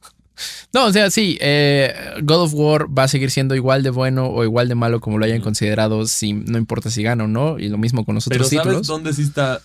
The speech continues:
Speaker 2: la batalla? La que yo siento que es la batalla campal, la fuerte
Speaker 1: Venga.
Speaker 2: este año, en los indies.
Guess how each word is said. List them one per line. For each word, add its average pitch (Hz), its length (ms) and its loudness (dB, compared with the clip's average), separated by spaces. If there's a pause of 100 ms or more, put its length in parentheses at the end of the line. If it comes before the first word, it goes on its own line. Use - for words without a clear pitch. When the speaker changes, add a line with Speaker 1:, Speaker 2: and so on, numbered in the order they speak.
Speaker 2:
la 107 240 -4
batalla? 110 720 -2
La 120 280 -4
que 131 100 0
yo 135 100 4
siento 143 240 2
que 127 80 -4
es 123 80 0
la 131 100 2
batalla 113 320 0
campal, 104 400 -2
la 113 120 -4
fuerte 123 600 -4 (220)
Speaker 1:
Venga. 113 380 -2
Speaker 2:
este 107 240 -4
año, 143 160 -2
en 120 160 -2
los 110 180 -4
indies. 123 480 0